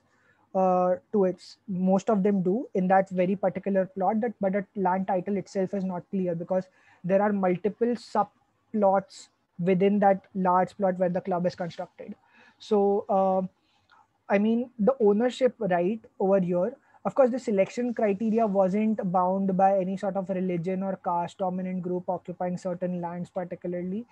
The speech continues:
because we were trying to understand, uh, typology. Because when you look at slums, right, and of course, like, when it comes to issues of housing or when it comes to, uh, stuff related to formal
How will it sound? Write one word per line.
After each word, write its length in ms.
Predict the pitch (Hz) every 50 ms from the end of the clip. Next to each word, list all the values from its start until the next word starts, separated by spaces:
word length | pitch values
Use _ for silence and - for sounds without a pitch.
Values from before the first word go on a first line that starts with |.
| _ _ _ _ _
because 260 | 202 190 220 233 220
we 100 | 220 226
were 140 | 214 233 247
trying 320 | 240 - 233 226 220 214 208
to 80 | 247
understand, 680 | 233 214 202 208 190 - 240 226 226 226 233 233 214
uh, 320 | 214 214 202 196 190 190 190 - _ _ _ _ _ _ _ _
typology. 720 | 220 220 220 208 - 233 208 202 202 190 165 160 175 175 - _ _ _ _ _ -
Because 320 | 208 - 247 247 233 226 _
when 200 | 208 185 202 208
you 80 | 220 247
look 220 | 226 208 202 196
at 180 | - 247 233 -
slums, 420 | - 214 196 185 185 180 160 - 170
right, 300 | 165 165 175 196 233 220 - _ 240
and 160 | 208 214 226
of 120 | 220 - -
course, 240 | 269 247 233 - _ -
like, 180 | 214 196 185 196 _
when 220 | - 196 190 196 208
it 100 | 208 -
comes 240 | 226 214 208 190
to 160 | - 240 233 233
issues 300 | 208 175 - 220 208 214
of 160 | 220 196 -
housing 600 | - 185 175 175 175 175 170 196 208 202 208 208
or 120 | 208 196 185
when 200 | 185 190 180 196
it 140 | 190 - -
comes 280 | 196 185 185 185 - - -
to, 280 | 208 208 208 214 214 - _ _ _ _ _ _ _ _ _ _ _ -
uh, 420 | 185 185 185 180 180 180 175 180 - _ _ _ _ _ _ _ _ _ _ _ _ _ _ _ _ _ _ _
stuff 460 | - _ - 208 196 196 190 - _ _ _ _ _ _ _ _ _ -
related 580 | 190 185 196 208 202 196 190 196 220 208 -
to 80 | - 226
formal 680 | - - 196 185 180 180 190 208 208 208 202 202